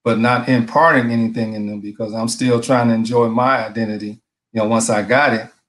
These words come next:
and say, "Okay, okay, I'm supposed to be doing this and doing that." Then once I figured that all out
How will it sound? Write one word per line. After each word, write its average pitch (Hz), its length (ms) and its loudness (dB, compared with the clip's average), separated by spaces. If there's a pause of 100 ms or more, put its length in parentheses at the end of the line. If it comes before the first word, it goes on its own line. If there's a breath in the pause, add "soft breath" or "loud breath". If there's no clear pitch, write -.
(260)
and 113 80 -16
say, 110 140 -8
"Okay, 123 240 -4
okay, 135 300 -4
I'm 120 300 -6
supposed 127 280 -4
to 123 60 -6
be 117 60 -2
doing 127 220 2
this 131 200 0
and 117 100 -4
doing 117 220 -2
that." 135 260 -4
Then 113 400 -2 (460)
once 120 300 0
I 117 240 0
figured 127 340 0
that 117 200 2
all 120 280 2
out 139 320 2